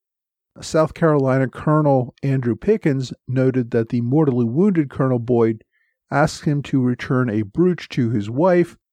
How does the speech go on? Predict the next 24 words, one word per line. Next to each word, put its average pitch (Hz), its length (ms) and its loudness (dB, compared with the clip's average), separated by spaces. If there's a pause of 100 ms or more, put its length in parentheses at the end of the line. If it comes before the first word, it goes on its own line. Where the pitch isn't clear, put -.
(160)
on 143 140 -2
a 139 60 0
plantation 127 720 -2
in 110 160 -4
South 113 340 -2
Carolina, 110 800 -4
so 107 300 -6
presumably 139 640 0
that's 117 260 0
where 117 120 -2
he 110 140 0
originally 107 480 -4
came 127 300 -2
from. 104 280 -6 (640)
There 147 140 0
were 208 200 0
Boyds 160 500 0
who 151 240 -2
lived 143 400 -2
near 175 220 0
Kettle 131 280 0
Creek 113 300 -2
in 110 80 -6
Georgia, 123 520 0